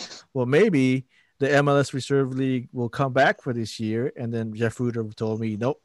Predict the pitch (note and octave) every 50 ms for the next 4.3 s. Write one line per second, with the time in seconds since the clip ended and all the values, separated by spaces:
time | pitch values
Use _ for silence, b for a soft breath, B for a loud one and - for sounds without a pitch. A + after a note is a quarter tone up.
0 | _ _ _ - A#2 - - C3 A#2+ A#2+ A2+ A#2+ A#2 A2 - A#2+ C3+ F3 - -
1 | - A#2+ A2 A2+ A2 - B2+ C3 C#3 C3+ C3+ C3+ B2+ B2+ C#3+ b b b b b
2 | b b D#3 C3+ D#3+ D#3 D3 G3 A#3 - - - F3 D#3 C#3 C#3+ C3 B2 C3 C#3
3 | - _ _ _ _ - D#3+ E3 D#3+ E3 D#3 D3 - - - D3 D3 C#3 B2 A2+
4 | A2+ C3+ F#3 E3 C3+ -